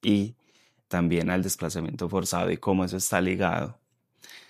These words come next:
Eh, esas, esas operaciones micro, si se quieren, se hicieron entre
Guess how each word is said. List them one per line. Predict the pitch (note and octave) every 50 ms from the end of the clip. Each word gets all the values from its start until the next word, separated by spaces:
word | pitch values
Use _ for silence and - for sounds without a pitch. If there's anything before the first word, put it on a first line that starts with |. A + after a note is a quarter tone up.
| _ _ _ _ -
Eh, | - G2+ G2+ F#2+ F#2 F#2 F#2 F2+ - - - -
esas, | A2 G2+ G#2+ A2+ A2+ - - -
esas | A2+ G#2+ A#2+ A#2 B2+
operaciones | C3 B2 - A2 G#2 G2 G2 G#2 G#2+ G2 G2 G2+ G#2+ G#2+ G#2 - - -
micro, | - A#2+ B2+ B2 A#2+ G#2 - - A#2 G#2+ A2
si | A#2 A#2 A2+
se | A2 G#2+ F2 -
quieren, | - G2+ F2+ F2+ F2 F#2+ G#2+ A2+ A2+ - -
se | - - - F#2+
hicieron | F#2 - - A2 F#2 F2+ F#2+ G2 F#2 -
entre | - G2+ F#2+ F#2 E2+ - G2+ F#2+ F#2+ G2 -